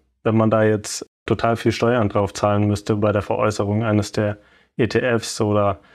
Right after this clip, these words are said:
die Gebühren bei der eigenen Bank sehr hoch sind zum Handeln, dann würde ich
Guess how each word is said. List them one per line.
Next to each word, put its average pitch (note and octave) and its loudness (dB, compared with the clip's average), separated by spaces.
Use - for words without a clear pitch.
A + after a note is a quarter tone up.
die A2+ 2
Gebühren A#2+ 4
bei G#2+ 4
der G#2 0
eigenen G#2+ 2
Bank G#2 2
sehr G#2 0
hoch A2 -2
sind A2+ 0
zum G#2+ 0
Handeln, G#2+ 0
dann A2 4
würde A2+ 4
ich - -6